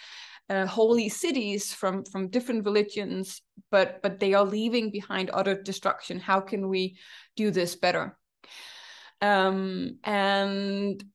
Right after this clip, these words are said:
um, I was invited because, um, they, they wanted me to, they want the meeting to emerge in sort of like a um, a, a, a project or a task force, and, um, and they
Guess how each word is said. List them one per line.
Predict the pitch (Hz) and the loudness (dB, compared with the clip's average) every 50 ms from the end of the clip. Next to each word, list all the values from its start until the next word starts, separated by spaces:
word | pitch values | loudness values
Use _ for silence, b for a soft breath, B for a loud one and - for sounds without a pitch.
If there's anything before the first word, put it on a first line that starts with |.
| _ _ - | _ _ 2
um, | - 214 208 208 208 208 208 208 208 - | 4 6 8 8 8 6 4 2 0 -2
I | 202 226 247 | 0 0 2
was | 277 294 294 320 | 2 2 2 0
invited | 311 277 247 214 233 240 247 254 262 269 269 269 - | -2 -2 0 2 2 2 4 2 0 -2 -4 -4 -6
because, | 262 - - - 240 214 208 - - - - - - - - - | -12 -12 -6 -2 -2 -2 -2 -2 -10 -12 -12 -12 -14 -10 -4 -2
um, | 202 196 190 190 185 185 185 180 - - | 0 0 0 -2 -4 -4 -6 -8 -8 -10
they, | 180 185 190 190 185 185 185 - 185 196 | -8 -2 0 2 2 2 0 -2 -2 -2
they | 196 196 | 0 2
wanted | 190 185 190 208 208 214 220 233 226 226 | 2 2 2 2 2 4 4 2 0 0
me | 226 208 208 208 208 202 208 202 208 | 0 -2 0 0 0 -2 -2 -4 -6
to, | - - - 226 208 190 190 - - - - - - | -10 -8 -4 -2 0 0 0 -2 -4 -12 -16 -10 -4
they | 190 220 226 | 0 0 2
want | 220 233 240 262 277 262 226 247 | 4 4 6 6 6 4 2 0
the | 262 | 2
meeting | 247 233 226 226 226 233 220 | 2 4 2 2 0 -2 -2
to | - 247 214 | -2 -2 -2
emerge | 202 202 196 190 185 143 - - - - | -2 0 0 0 0 -2 -2 -6 -10 -8
in | 208 196 185 190 | -4 -4 -4 -4
sort | 190 - 214 196 196 | -4 -2 -2 -2 -2
of | 190 190 | -2 0
like | 190 180 175 175 - | 0 0 0 0 -4
a | - - _ _ _ _ - | -12 -14 _ _ _ _ -8
um, | 202 185 175 180 180 170 - - | -8 -6 -6 -6 -8 -10 -10 -12
a, | 185 175 - _ - | -14 -14 -12 _ -8
a, | - - - _ _ - | -8 -8 -8 _ _ -16
a | 180 | -16
project | - - - - - - - 196 165 - | -6 0 2 2 2 2 -2 -4 -2 0
or | - 127 | -2 -2
a | - | -2
task | - - - 143 - - - - | -4 -2 -2 -2 -2 -4 -10 -10
force, | - 82 - 196 - - - - | -10 -10 -10 -10 -12 -16 -14 -10
and, | 196 185 175 175 175 175 165 160 | -8 -8 -6 -6 -6 -8 -6 -4
um, | 175 175 170 170 170 170 170 170 170 _ | -4 -4 -4 -4 -6 -8 -10 -12 -14 _
and | - 196 190 185 180 | -10 -8 -6 -2 0
they | 185 185 185 190 - - | 0 2 2 2 0 -2